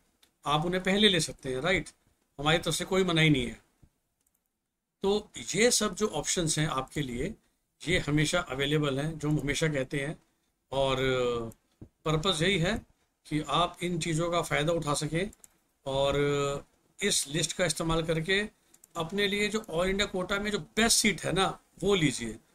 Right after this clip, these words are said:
हम हमेशा ये समझाते हैं कि लोग जो गलती करते हैं, वो ये करते हैं कि जल्दबाजी में कुछ भी seat ले लेते हैं,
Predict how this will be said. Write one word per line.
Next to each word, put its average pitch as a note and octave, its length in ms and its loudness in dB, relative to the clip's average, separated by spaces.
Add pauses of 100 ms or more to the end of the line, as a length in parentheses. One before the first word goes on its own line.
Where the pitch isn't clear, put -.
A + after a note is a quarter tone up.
(340)
हम F3 160 0
हमेशा F#3 220 2
ये F#3 180 2
समझाते D3+ 440 0
हैं F#3 80 0
कि F3+ 80 -2
लोग E3+ 180 -2
जो F3 100 -6
गलती D#3+ 360 0
करते E3+ 260 0
हैं, F3 80 0
वो E3 100 0
ये E3+ 160 0
करते E3 320 -2
हैं F#3+ 200 -4 (360)
कि F3 100 -6
जल्दबाजी D#3+ 580 2
में G3 140 2
कुछ F3 200 -4
भी F#3+ 120 0
seat F3+ 200 0
ले D3+ 120 2
लेते C#3 240 -4
हैं, G3 180 0